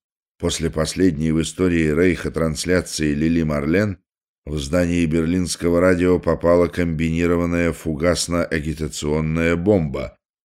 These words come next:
содержавшая три тонны тринитротолуола и пятьдесят тысяч листовок. После капитуляции Германии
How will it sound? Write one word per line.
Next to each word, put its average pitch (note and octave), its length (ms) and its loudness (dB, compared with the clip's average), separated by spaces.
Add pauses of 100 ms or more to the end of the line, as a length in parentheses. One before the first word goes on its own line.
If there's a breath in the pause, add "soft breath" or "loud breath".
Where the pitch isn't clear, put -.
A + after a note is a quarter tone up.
(120)
содержавшая F2 1080 4
три A#2 300 -2
тонны F2 500 2
тринитротолуола E2 1400 0 (240)
и E2+ 120 0
пятьдесят E2+ 800 -2
тысяч D#2+ 500 -4
листовок. D2 840 -4 (1300)
После D#2+ 320 -2
капитуляции E2+ 840 2
Германии D#2+ 840 0